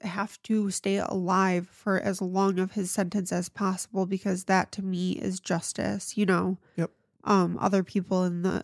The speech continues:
Speaker 1: who've been involved in the case and who were much more involved in hurting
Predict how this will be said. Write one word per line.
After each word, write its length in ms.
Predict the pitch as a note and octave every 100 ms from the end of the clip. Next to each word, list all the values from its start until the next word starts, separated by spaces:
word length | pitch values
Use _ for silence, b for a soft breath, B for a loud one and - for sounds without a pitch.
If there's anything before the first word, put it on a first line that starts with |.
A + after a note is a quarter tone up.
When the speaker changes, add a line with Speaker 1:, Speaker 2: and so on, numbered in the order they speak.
| G#3
Speaker 1:
who've 260 | F#3+ F#3+ -
been 140 | F#3+
involved 600 | F#3+ F3+ F#3 F3 F3+ F3+
in 520 | F#3+ G3 G3+ A3+ G#3+ F#3 _ _ _ _ _ -
the 100 | G#3
case 600 | A3 G3 F3+ - - - -
and 580 | G#3 F#3 F3+ F3+ F3 - _ - _ _ G3
who 560 | G#3+ G3 F#3 F#3 F#3 - b b b -
were 120 | A#3+
much 300 | G3+ G#3+ -
more 240 | G3+ G3
involved 600 | F#3+ F#3 F#3 F3+ F#3 F#3
in 160 | - G3
hurting 640 | F#3+ G#3+ G3 F#3+ F#3+ F3